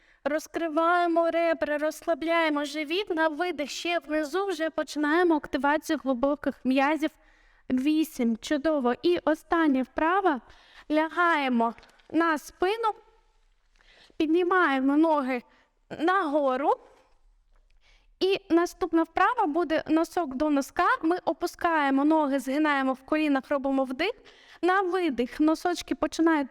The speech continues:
тиснути один до одного. І ми видихаємо, тиснемо носочками і намагаємось вирівняти ноги, наскільки це можливо. Зараз ви відчуєте, як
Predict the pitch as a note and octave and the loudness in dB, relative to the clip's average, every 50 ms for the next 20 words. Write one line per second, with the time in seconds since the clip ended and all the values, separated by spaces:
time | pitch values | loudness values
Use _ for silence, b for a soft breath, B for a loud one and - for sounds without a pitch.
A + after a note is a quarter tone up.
0 | - - F4 F4 D#4+ - - C#4+ C4+ C4+ - C4 B3 - C#4+ D4+ B3+ D#4+ E4 D#4 | -6 -2 -2 -2 -2 -2 0 0 0 0 0 -2 0 0 -2 0 0 0 0 0
1 | C#4+ B3+ C#4 B3+ - C4+ C#4 C4+ B3+ A#3 C4+ D4+ E4+ E4+ F#4+ G#4+ - B B B | 0 0 -2 -2 0 0 0 0 0 2 2 2 4 4 2 2 0 B B B
2 | B B B B B _ - G4 G4+ A4 A#4+ A#4 - D#4+ D#4 E4+ F4+ G4 G4 G4 | B B B B B _ -4 -2 -2 -2 -4 -2 0 2 2 2 2 0 -2 -4
3 | - - C#4 C4+ F4 F4 C#4+ D4 E4 - - - E4+ F4+ G4 A4 B4 A#4+ G4+ E4+ | -6 -6 -4 -4 -4 -4 -4 -6 -6 -4 -4 -2 2 2 4 2 2 2 0 0
4 | C#4+ - - - F#4 F#4+ F4+ - F4 E4+ D#4 D#4 D#4 D4+ D4+ D#4+ - - G4+ A4 | -2 -2 -2 -4 -2 -2 -2 0 0 2 2 2 2 2 0 0 0 -2 -2 -2
5 | - - - G4+ F4+ D#4+ E4 - - - F#4+ A4 B4 A#4+ A#4+ A#4 A#4+ - _ _ | -2 -4 -4 -2 0 0 0 -2 -2 -4 -2 -2 -2 -2 -4 -8 -14 -20 _ _
6 | - D#4+ E4 E4 D#4+ E4+ E4+ D4 D#4+ F4 F4+ G4 G#4+ A4 G#4 G#4 G#4+ G#4 - - | -2 0 0 2 0 0 0 0 0 2 2 2 2 0 0 -2 -2 -2 -6 -10
7 | - - _ _ _ _ C#4 C4+ C#4+ F4 F#4 F4+ G4 F#4+ F4+ F4 E4 E4 - D#4+ | -18 -20 _ _ _ _ -4 -2 -2 0 0 0 -2 -2 0 0 -2 -2 0 0
8 | D4+ D4 D4 E4+ G4+ G#4 G#4 G4 F4+ E4 - - - E4 F4 E4 - F4+ - - | 0 2 2 2 2 2 0 0 -2 -2 -4 -2 -2 -2 -2 0 -4 -6 -8 -4
9 | - - D4+ D#4 D#4 D#4 D4+ C#4 D#4 D4+ D#4 C#4 A3+ G#3+ G#3+ B B B B B | -4 -2 0 2 2 0 0 -2 -4 -4 -2 -2 -2 -2 -2 B B B B B
10 | B - D#4+ D4+ E4+ F4 F#4 F#4+ F#4+ - - C#4+ F4 F4+ D4+ E4 - - - - | B -6 -2 0 0 0 0 -2 -4 -4 -4 -4 -4 -2 -2 -4 -6 -6 -4 -4
11 | F4 F4+ F4 D4 - D4+ D#4 D#4 | -2 -2 -2 -2 -2 -2 -2 -2